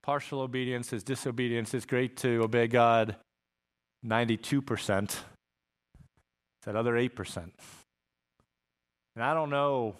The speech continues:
how that might land on you, but I know that that's what we saw loud and clear through the first two verses. Here's the third takeaway is this for us.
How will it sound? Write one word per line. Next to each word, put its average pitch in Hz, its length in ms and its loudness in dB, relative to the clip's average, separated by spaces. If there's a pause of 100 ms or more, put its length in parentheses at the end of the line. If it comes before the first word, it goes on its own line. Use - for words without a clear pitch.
(160)
how 127 160 6
that 131 200 4
might 123 220 0
land 123 300 0
on 117 100 0
you, 120 180 2
but 110 140 0
I 120 120 6
know 120 240 4
that 107 120 0
that's 117 240 4
what 117 100 4
we 113 120 0
saw 117 260 4
loud 107 300 6
and 107 120 -2
clear 107 440 2 (1400)
through 135 140 -6
the - 20 -4
first - 420 -2
two 120 280 0
verses. 110 840 0 (400)
Here's 135 360 4
the 120 100 2
third 123 400 4
takeaway 117 480 4
is 104 120 0
this 110 280 2
for 135 180 0
us. - 680 2